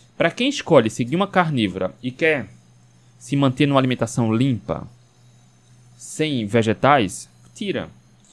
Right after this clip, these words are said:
Mas, eventualmente, se fizer um refogado, colocar um azeite numa carne, isso não vai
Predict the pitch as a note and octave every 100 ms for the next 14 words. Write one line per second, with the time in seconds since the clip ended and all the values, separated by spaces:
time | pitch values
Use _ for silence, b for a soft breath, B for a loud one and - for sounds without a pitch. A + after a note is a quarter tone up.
0 | - F#3+ F#3+ F#3+ G#3 G3 C3+ D#3 D3 D3
1 | B2+ C#3 C#3 C#3 B2+ F#2+ G2+ C3 A2 A#2+
2 | A2+ A2+ B2+ B2+ G2 A#2 B2 A#2+ G2+ A2+
3 | B2 B2+ - B2 B2 D3+ G#2+ C3 B2